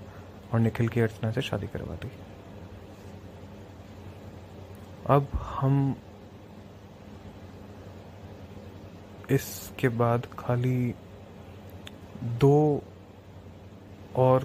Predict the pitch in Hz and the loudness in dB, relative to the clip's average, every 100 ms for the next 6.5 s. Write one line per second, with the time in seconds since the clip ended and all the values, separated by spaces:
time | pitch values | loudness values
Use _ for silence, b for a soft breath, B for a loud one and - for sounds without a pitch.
0 | - 131 117 123 127 123 123 - 113 110 | 4 0 2 4 4 4 2 0 2 2
1 | - 123 110 104 - 104 101 104 110 110 | 0 0 2 0 0 -2 0 -2 -2 -2
2 | - 117 113 120 117 - B B B B | 2 4 6 6 4 -2 B B B B
3 | - - - 123 123 - 156 156 - - | -16 -16 4 6 6 6 4 4 0 -6
4 | - - - - - - - - - - | -16 -16 -16 -18 -16 -16 -16 -16 -14 -14
5 | - - 123 - 156 151 139 - - - | 0 6 6 6 6 6 4 0 -14 -18
6 | - - - - | -18 -18 -18 0